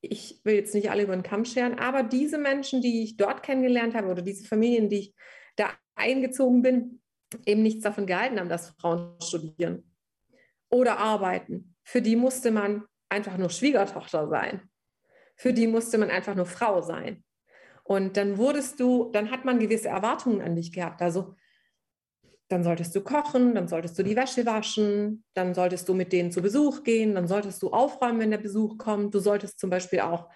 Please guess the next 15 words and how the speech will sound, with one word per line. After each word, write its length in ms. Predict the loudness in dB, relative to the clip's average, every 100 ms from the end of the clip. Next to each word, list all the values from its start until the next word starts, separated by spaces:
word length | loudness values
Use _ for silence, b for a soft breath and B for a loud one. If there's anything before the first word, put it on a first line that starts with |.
| b b
abräumen, 520 | -6 -4 -2 0 2
wenn 180 | 2 2
der 280 | 0 -2 -10 _ _
Besuch 440 | -4 0 2 0 0
da 300 | 0 0 0
war. 220 | 0 2
Oder, 180 | 0 -4 B B B _ -6
äh, 260 | -4 -4 0
du 140 | 2
solltest 340 | 2 0 -6
quasi 280 | -4 -4 -2
die 120 | -4 2
Dienstmagd 640 | 2 2 -2 -4 -4 -4
eigentlich 360 | -4 -4 -6 -10
spielen. 560 | -8 -4 -4 -4 -12